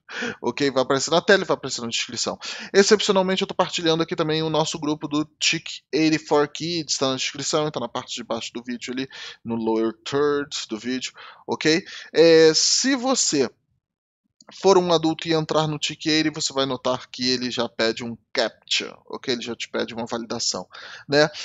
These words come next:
Se algum pai, alguma mãe aqui quiser entrar no grupo, entre, avise, fale comigo, eu sou o pai da, do, do jovem tal que tá no grupo e eu quero ser administrador, et cetera, e eu vou te dar uma estrelinha pra te permitir ajudar a manter esse um ambiente seguro pra jovens e pra crianças,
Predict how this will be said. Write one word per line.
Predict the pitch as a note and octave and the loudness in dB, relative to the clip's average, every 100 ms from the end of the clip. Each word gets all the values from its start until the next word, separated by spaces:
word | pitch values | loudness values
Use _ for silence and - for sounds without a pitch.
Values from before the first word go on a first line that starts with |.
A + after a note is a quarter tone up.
| - | -10
Se | - A#3+ B3 | -2 4 6
algum | A3+ G#3+ A3 | 6 4 0
pai, | - - F3 F3 | 0 6 6 6
alguma | D#3 C#3 C#3 | 2 0 -2
mãe | C3 C3+ C3+ | 0 0 0
aqui | B2+ C3+ | -4 -8
quiser | - C3 C#3+ | -8 -2 0
entrar | C3+ C#3 C3+ | 0 2 2
no | C#3 C3+ | 2 -2
grupo, | C#3 C#3+ - C#3+ - - - | -2 -2 -2 -8 -10 -18 -6
entre, | C3+ D#3+ F3 E3 F3 F#3 - | 0 2 2 -2 -4 -6 -4
avise, | - C3+ B2+ D3+ E3 D#3+ | 0 0 -2 -4 -4 -2
fale | - C#3 C#3+ | 2 2 2
comigo, | C#3+ C3+ D3 | -2 -4 -2
eu | C3+ | -2
sou | - C3 | 0 -2
o | |
pai | B2 A#2+ | 2 2
da, | A#2+ A#2 - | 2 -2 -8
do, | A2+ G#2 - | -12 -10 -12
do | A#2 | -10
jovem | A2+ A#2+ A#2+ A2+ | -2 0 -2 -6
tal | - B2 C3 | 2 4 6
que | C3+ - | 2 -4
tá | A#2+ | -2
no | A2+ A2 | -2 -4
grupo | B2+ D#3+ D#3+ D#3 | -4 -4 -2 -2
e | C3 B2+ | 0 0
eu | A#2+ | 0
quero | B2 A2+ | -2 -4
ser | A2+ | -4
administrador, | G#2 - A2+ - B2+ D3+ F3+ | -6 -6 -8 0 2 4 4
et | C#3+ - | 4 4
cetera, | E3 D#3+ E3 | 2 4 4
e | |
eu | F3 | 4
vou | D#3+ | 2
te | - | 0
dar | C3+ | 0
uma | C#3 | 2
estrelinha | C3+ E3+ E3+ D#3 D#3 - - - | 0 2 2 2 -2 -6 -12 -2
pra | D#3+ | -2
te | - | 0
permitir | E3+ E3 E3+ | -2 0 0
ajudar | E3 D#3 C3 | 0 4 6
a | |
manter | C#3+ C#3 C#3 | 6 0 -2
esse | C3+ - | -4 -4
um | C3+ | -2
ambiente | C3+ B2 B2+ | -2 -2 -2
seguro | - B2 A#2 | -6 -6 -8
pra | - A#2 A#2 C3+ | -2 0 0 -4
jovens | - A#2 A2 A#2 A2 | -2 -2 -2 -6 -8
e | A2+ | -10
pra | A#2 | -12
crianças, | - A2 G2 - - - | -8 -8 -8 -12 -14 -18